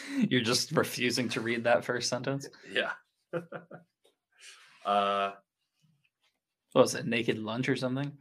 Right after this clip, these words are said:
Speaker 2: mm, no, I'll tell you later. <laughs> I'll tell you offline.
Speaker 1: <laughs>
Speaker 2: Uh,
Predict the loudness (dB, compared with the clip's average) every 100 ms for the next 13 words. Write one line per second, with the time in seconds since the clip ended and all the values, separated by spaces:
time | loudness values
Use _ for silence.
0 | -20 -20 -20 -12 -10 -8 -8 -10 -14 -16
1 | -10 -8 -8 -10 -14 -16 -16 -6 0 2
2 | 2 2 0 0 -2 2 8 8 8 6
3 | 10 12 12 10 8 6 6 4 0 -8
4 | -12 -12 -8 -6 -6 -8 -20 _ -20 -14
5 | -10 -10 -10 -16 _ 10 12 12 10